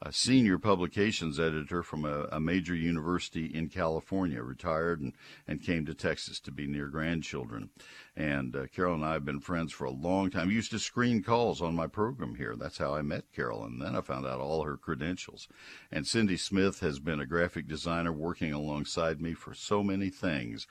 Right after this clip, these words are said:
My annual gardening calendar for a long time, and, and helped a ton with my wife's reelection campaign, successful campaign this spring.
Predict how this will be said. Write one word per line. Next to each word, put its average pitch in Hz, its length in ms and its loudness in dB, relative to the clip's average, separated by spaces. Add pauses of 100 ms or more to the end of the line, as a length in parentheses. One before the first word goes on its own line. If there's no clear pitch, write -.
(360)
My 69 240 -2
annual 85 340 4
gardening 90 440 4
calendar 90 360 0
for - 120 -4
a 85 60 0
long 87 300 0
time, 92 400 2
and, 64 140 -4 (340)
and 67 220 -6
helped 90 300 2
a 69 140 -4
ton 104 440 2
with 71 100 -2
my 73 120 -2
wife's 87 360 0
reelection 90 580 0
campaign, 67 600 -4
successful 78 760 -4
campaign 64 540 -6
this 69 140 -8
spring. - 480 -6